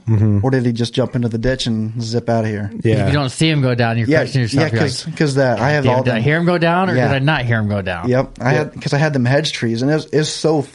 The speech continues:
Speaker 2: like, you know, you know how a hedge tree is. They're just so thick,
Speaker 1: Yeah.
Speaker 2: you can't see through 'em.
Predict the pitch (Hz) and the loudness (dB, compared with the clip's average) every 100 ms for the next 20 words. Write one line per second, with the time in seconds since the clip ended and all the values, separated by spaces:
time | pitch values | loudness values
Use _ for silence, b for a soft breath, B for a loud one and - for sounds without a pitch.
0 | - 135 135 139 - 143 196 165 113 110 | -6 -2 0 0 -2 0 0 2 2 0
1 | 117 - 110 113 127 139 131 156 147 143 | -2 -2 -4 -2 -2 -2 -2 0 -2 -4
2 | - 160 151 - 127 110 98 127 - 156 | -2 -2 -2 -2 0 2 0 -2 -2 -2
3 | 131 - 143 165 - 107 104 | -2 -4 -2 -2 -2 -4 -4